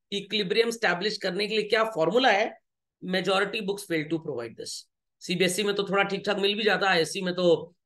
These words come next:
I don't think so ये फॉर्मूला होगा। क्यों वंशी दिया आपकी किताब में? ये इक्विलिब्रियम वाला फॉर्मूला आईएससी तो लिखता ही नहीं है, और वो तो पूरा तीन चैप्टर एक ही में समेट दिया।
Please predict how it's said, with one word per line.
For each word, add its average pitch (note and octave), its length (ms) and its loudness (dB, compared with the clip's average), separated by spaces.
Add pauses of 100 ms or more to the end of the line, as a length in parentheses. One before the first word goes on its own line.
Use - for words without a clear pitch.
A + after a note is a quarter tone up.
(140)
I E3 80 2
don't F3+ 260 0
think F#3 220 -6
so F3+ 120 -2
ये F3 80 2
फॉर्मूला D3+ 360 -2
होगा। C3+ 340 -8 (460)
क्यों E3 100 -2
वंशी D#3+ 240 -2
दिया D#3+ 160 0
आपकी E3+ 120 -6
किताब D#3+ 220 -6
में? D3+ 120 -10 (320)
ये G#3+ 140 2
इक्विलिब्रियम A#3+ 400 2
वाला C4+ 120 4
फॉर्मूला B3 260 4
आईएससी A#3 240 4
तो C4+ 60 0
लिखता A3+ 260 0
ही A3+ 80 4
नहीं D#3+ 200 0
है, A#2+ 120 -8 (400)
और E3+ 120 0
वो G#3 80 2
तो A3+ 100 4
पूरा A3+ 360 2
तीन A#3 260 -4
चैप्टर A3 320 2
एक G3+ 120 4
ही G3+ 80 -6
में G3 60 -4
समेट D#3 300 -2
दिया। B2 180 -10